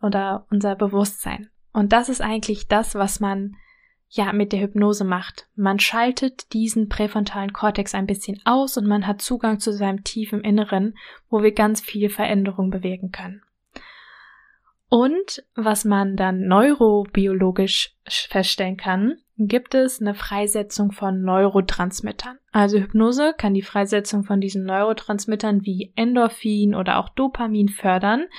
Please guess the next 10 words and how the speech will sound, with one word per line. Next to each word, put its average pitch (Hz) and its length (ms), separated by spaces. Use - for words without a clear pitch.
was 247 240
halt 240 180
zu - 100
einem 202 160
Gefühl 208 320
der 214 140
Entspannung, 214 560
des 208 260
Wohlbefindens 202 720
führt. - 480